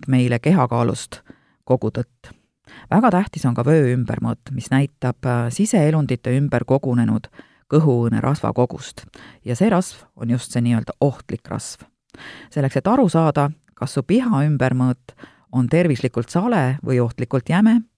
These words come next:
tee nii. Mõõda nöörist endapikkune jupp. Selleks pane üks nööri ots kergelt suure varba alla, aseta teine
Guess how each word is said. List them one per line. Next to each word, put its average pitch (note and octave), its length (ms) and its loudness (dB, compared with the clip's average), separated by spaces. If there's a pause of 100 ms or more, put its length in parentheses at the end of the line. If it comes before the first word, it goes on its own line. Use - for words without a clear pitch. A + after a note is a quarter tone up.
(180)
tee D3 180 0
nii. A2+ 360 0 (880)
Mõõda D3 300 0
nöörist B3 580 2
endapikkune C3 720 0
jupp. - 380 -4 (400)
Selleks B2 300 -4
pane C3 240 2
üks - 240 -4
nööri C#3+ 240 0
ots - 240 -6
kergelt D3 400 -2
suure C#3 320 -2
varba A#2 320 -2
alla, G3+ 280 0 (440)
aseta D3 400 -2
teine E3 480 2